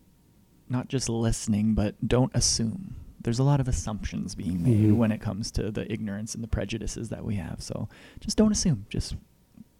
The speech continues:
Speaker 1: meet someone and make the decision <laughs> based on that. Don't assume or paint an entire group with a
Speaker 2: Yeah,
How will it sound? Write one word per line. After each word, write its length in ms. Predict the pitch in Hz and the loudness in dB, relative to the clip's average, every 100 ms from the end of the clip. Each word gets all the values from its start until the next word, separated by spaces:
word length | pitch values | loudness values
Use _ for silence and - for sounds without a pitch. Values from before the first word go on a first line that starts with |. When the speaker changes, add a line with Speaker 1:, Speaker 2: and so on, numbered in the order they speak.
| _ _ _ - | _ _ _ 4
Speaker 1:
meet 180 | 185 - | 4 6
someone 280 | 185 180 | 6 6
and 180 | 165 147 | 8 8
make 180 | 151 156 - | 8 4 -2
the 80 | 151 | -2
decision 360 | 147 151 156 | 2 4 6
<laughs> 80 | 147 | 6
based 200 | 143 - | 6 6
on 140 | 143 135 | 6 6
that. 220 | 113 113 | 4 2
Don't 240 | 127 - - - - | 0 -2 -8 -14 -6
assume 460 | - 117 - 127 120 | -2 0 4 6 6
or 220 | 110 110 226 - - - | 4 0 -4 -12 -16 -4
paint 240 | - 127 123 | 0 2 4
an 80 | 120 | 4
entire 540 | 113 117 110 113 110 - - | 2 0 -2 -4 -6 -10 -4
group 280 | 113 120 - | 0 0 2
with 100 | |
a 40 | |
Speaker 2:
Yeah, 60 | 135 | 4